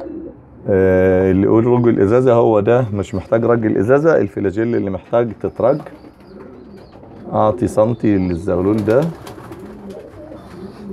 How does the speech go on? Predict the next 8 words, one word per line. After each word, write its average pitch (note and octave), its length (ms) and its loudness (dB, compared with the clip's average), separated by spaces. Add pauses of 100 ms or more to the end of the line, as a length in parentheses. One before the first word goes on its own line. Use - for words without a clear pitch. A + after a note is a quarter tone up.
(160)
وفي G#2 240 2
زغلول F#2+ 440 2
تاني G2 360 2
برضو G#2 460 2
حاسس G2 340 -2
إن F#2 140 0
هو G2+ 500 2
لسه، G2+ 500 0